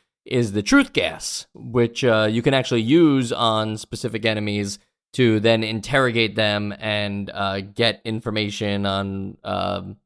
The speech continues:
uh, on, on things and not have to fight them instead. And then that kind of counts, just like how, uh, rescuing hostages is optional. Uh, doing these interrogations counts towards your, um, rank promotions. And of course,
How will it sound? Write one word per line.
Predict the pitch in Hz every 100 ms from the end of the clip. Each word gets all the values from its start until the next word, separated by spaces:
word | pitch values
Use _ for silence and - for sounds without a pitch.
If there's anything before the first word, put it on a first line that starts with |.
| - - _ _ _ _ _ _ 104
uh, | 101 95 95 -
on, | 113 107 95 -
on | 98 98
things | 117 101 101
and | 107
not | 104 104
have | 104
to | -
fight | 110 101
them | 98 98
instead. | 107 - 185 135 117 - _ -
And | 120 117
then | 113
that | 117 -
kind | 131 110
of | -
counts, | - 156 123 120
just | - 123 117
like | 110 107
how, | 104 101 98 -
uh, | 107 98
rescuing | 101 113 - 104 110
hostages | 151 151 117 110 101
is | 104
optional. | 104 98 - 104 101 104 _ _ _ _ - 117
Uh, | 101
doing | 101 135 120
these | 110
interrogations | 104 107 113 110 117 104 107 101 101
counts | - 135 113 101
towards | - 123 113 104 95
your, | 104 98 95 95 -
um, | 92 92 92 90 - _ _
rank | 123 117 107 -
promotions. | 110 104 95 - - 120
And | 101
of | 101
course, | 113 104 101